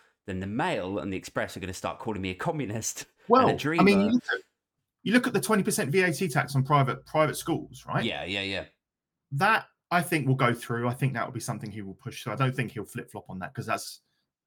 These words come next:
Speaker 2: uh,
Speaker 1: Yeah.
Speaker 2: despite, you know, that probably meaning that a lot of private schools will struggle financially.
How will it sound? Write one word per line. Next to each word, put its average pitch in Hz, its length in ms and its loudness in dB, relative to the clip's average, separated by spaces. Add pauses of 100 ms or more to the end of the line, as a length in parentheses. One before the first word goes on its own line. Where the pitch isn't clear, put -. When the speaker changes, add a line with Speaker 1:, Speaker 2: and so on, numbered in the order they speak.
(460)
Speaker 2:
uh, 117 260 4
Speaker 1:
Yeah. 92 60 -4
Speaker 2:
despite, 170 460 4 (380)
you 147 80 2
know, 110 120 2
that 123 200 0
probably 127 300 0
meaning 117 420 0
that - 140 -4
a - 20 -2
lot 123 140 2
of - 80 -8
private 117 260 0
schools 113 240 -4
will 98 80 -12
struggle 104 300 -6
financially. 95 720 -6